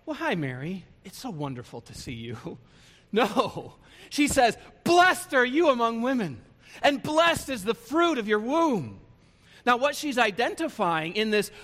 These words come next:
loud proclamation, it may have even been a song.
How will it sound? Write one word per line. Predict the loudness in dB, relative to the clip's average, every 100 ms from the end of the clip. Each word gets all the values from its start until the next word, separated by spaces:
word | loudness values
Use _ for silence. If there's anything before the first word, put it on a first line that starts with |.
| -6
loud | 2 4 4 2 0
proclamation, | 0 0 0 -4 -4 -2 -4 -2
it | -2
may | 0 -2
have | -2
even | -2 -2
been | -2 -4
a | -6
song. | -10 -6 -6 -6 -10